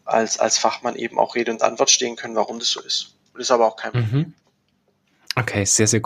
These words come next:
Speaker 2: cool. Was mir jetzt, ähm, gleich aufgefallen ist, ihr redet sehr, sehr spät natürlich auch übers Design. Finde ich super. Ähm, ich denke, ihr habt wahrscheinlich einen ähnlichen Ansatz wie wir. Also wir sagen,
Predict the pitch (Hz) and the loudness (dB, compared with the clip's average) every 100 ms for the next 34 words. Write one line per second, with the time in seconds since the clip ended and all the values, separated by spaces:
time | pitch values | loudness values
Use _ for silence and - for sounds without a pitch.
0 | - 101 - - - - 117 131 151 - | 2 2 2 -8 -8 2 6 8 6 6
1 | 82 104 107 101 101 117 120 - 139 - | 4 4 4 2 2 4 4 4 2 2
2 | - 135 135 131 113 110 113 120 - 110 | 0 2 2 2 2 4 4 2 2 4
3 | 107 107 - 104 135 151 - 123 - 110 | 4 0 4 4 4 0 0 -2 -2 -4
4 | 117 101 - - 120 247 - - - 101 | -4 -6 -4 -2 0 -2 -10 -6 -2 0
5 | - 151 202 - - - - - 113 120 | 2 4 4 0 -10 -12 -8 2 4 6
6 | 123 123 - - 123 - _ 131 156 139 | 4 0 -6 -8 -8 -8 _ 4 6 6
7 | 143 135 127 131 131 131 120 151 131 123 | 4 2 2 2 2 0 4 4 4 2
8 | 135 - 123 139 98 92 107 117 123 | 0 2 2 4 2 0 0 4 2